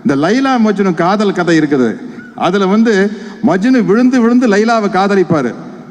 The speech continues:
உலகத்திலேயே அப்படி ஒரு பேரழகி இல்லைம்பாரு. அப்போ பயங்கர பில்டப் கொடுத்ததுக்கு அப்புறம் லைலாவை பார்த்தவங்க சொல்லுவாங்க,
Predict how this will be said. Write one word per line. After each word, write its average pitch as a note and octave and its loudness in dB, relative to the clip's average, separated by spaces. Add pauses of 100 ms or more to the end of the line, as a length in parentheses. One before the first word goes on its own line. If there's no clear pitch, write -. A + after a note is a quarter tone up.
(140)
உலகத்திலேயே A#3+ 0
அப்படி A3 0
ஒரு E3 -6
பேரழகி G#3 2
இல்லைம்பாரு. E3+ 0 (680)
அப்போ G#3 0 (580)
பயங்கர A3+ 0
பில்டப் G#3+ -2
கொடுத்ததுக்கு G3 0
அப்புறம் G3 2
லைலாவை G#3 0
பார்த்தவங்க F#3+ 0
சொல்லுவாங்க, F3+ 0